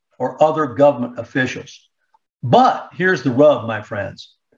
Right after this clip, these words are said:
my students. The five cities that received Zuckerbucks outsourced much of their election operation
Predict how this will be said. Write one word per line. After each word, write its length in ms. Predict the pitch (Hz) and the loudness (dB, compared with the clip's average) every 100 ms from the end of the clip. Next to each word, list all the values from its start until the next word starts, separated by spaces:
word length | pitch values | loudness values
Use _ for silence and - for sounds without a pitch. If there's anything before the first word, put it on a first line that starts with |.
| _ _ - | _ _ -8
my 200 | 143 131 | 0 0
students. 640 | 123 - 123 117 95 - - | 0 0 0 0 -6 -10 -8
The 100 | 120 | -2
five 460 | - 180 226 240 | 4 4 4 0
cities 480 | - 196 196 170 127 | -6 -6 -4 -2 0
that 180 | 139 127 | 0 0
received 500 | 123 - 170 165 127 | -6 -2 0 2 0
Zuckerbucks 880 | 101 139 160 160 151 123 110 - - - _ _ _ _ _ - | 2 2 2 -4 -6 0 0 -2 -14 -20 _ _ _ _ _ 0
outsourced 1200 | 226 240 247 - - - 285 349 339 - - - _ _ _ - | 0 0 -4 -12 -10 2 4 6 2 0 -8 -18 _ _ _ -4
much 320 | 139 170 165 | 0 0 0
of 100 | 135 | -2
their 200 | 135 127 | 2 4
election 380 | 120 123 120 120 | 4 2 2 0
operation 760 | 120 117 117 123 123 117 113 | 2 2 0 -2 -2 -4 -6